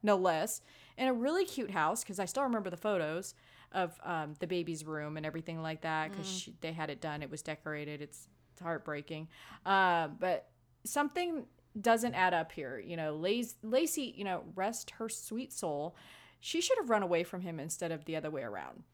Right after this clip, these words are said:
Speaker 1: you know?
Speaker 2: Well, okay, so thinking about Modesto when I lived there, it was actually
Speaker 1: Uh-huh.
Speaker 2: a lot of agriculture around. So
Speaker 1: Yes.
Speaker 2: speaking of what type of fertilizer and who he was selling it to,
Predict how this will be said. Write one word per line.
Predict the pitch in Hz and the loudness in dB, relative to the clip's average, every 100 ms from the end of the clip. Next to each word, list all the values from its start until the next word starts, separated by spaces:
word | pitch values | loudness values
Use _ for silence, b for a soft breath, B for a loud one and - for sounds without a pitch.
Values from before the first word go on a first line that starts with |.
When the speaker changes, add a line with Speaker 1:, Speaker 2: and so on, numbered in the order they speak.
| - | -10
Speaker 1:
you | 175 180 | -4 0
know? | 165 165 185 | 2 0 0
Speaker 2:
Well, | - 370 302 - | 6 8 8 4
okay, | 247 269 175 | 6 8 8
so | - | 8
thinking | 247 302 392 | 6 6 6
about | 370 302 | 8 8
Modesto | 220 226 226 214 196 | 10 8 8 6 6
when | - 202 | 4 4
I | 175 185 | 6 6
lived | 196 170 165 | 6 4 0
there, | 160 147 151 - | 0 2 0 2
it | 226 | 4
was | 285 220 | 6 8
actually | 233 277 214 | 8 6 2
Speaker 1:
Uh-huh. | 175 - 190 | 2 -2 2
Speaker 2:
a | |
lot | 185 190 214 | 6 8 10
of | 190 165 - - | 6 2 -6 4
agriculture | 170 190 240 254 277 294 | 4 4 4 2 4 2
around. | 262 269 269 277 294 - | 4 6 4 4 0 -4
So | - 240 208 | 2 8 10
Speaker 1:
Yes. | 196 190 - | 10 6 2
Speaker 2:
speaking | - 370 302 240 | 2 2 4 2
of | 180 | 2
what | 175 190 | 0 0
type | - - 202 220 | 2 6 6 6
of | 190 | 2
fertilizer | 175 160 156 160 165 175 | 2 2 2 2 2 2
and | - 160 | 2 -2
who | 151 214 | 0 0
he | 190 | 0
was | 156 | 0
selling | 208 214 254 | 2 2 0
it | 233 | -2
to, | - 285 | -4 -6